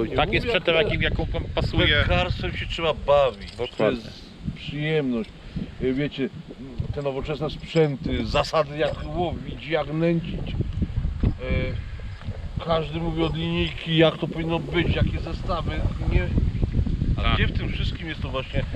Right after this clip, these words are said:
Speaker 2: ta przyjemność?
Speaker 1: No właśnie.
Speaker 2: Gdzie w tym wszystkim jest, jest ten luz? Łów jak chcesz, zawsze to powtarzam. Pasuje ci tak, łów tak. Ktoś tam się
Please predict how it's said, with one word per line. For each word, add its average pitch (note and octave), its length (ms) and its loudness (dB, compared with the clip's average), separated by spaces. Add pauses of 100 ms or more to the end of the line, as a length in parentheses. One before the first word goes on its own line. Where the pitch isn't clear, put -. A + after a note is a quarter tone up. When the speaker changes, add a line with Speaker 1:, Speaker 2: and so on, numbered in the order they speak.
(140)
Speaker 2:
ta - 80 4
przyjemność? - 680 0 (280)
Speaker 1:
No C3+ 100 -4
właśnie. B2 260 0
Speaker 2:
Gdzie G3+ 140 2
w - 40 -10
tym E3 180 -4
wszystkim - 440 -4
jest, - 200 4 (580)
jest A#2+ 160 -2
ten B2 220 0
luz? D3 420 -8 (1200)
Łów C4 100 -6
jak C4+ 220 2
chcesz, - 320 0
zawsze F3 280 0
to F3+ 100 -6
powtarzam. D#3 460 -4 (480)
Pasuje A3 400 -6
ci - 220 -12
tak, C#3 220 0 (280)
łów D#3 240 -4
tak. B2+ 220 4 (720)
Ktoś - 280 0
tam D#3 200 4
się C#3+ 340 0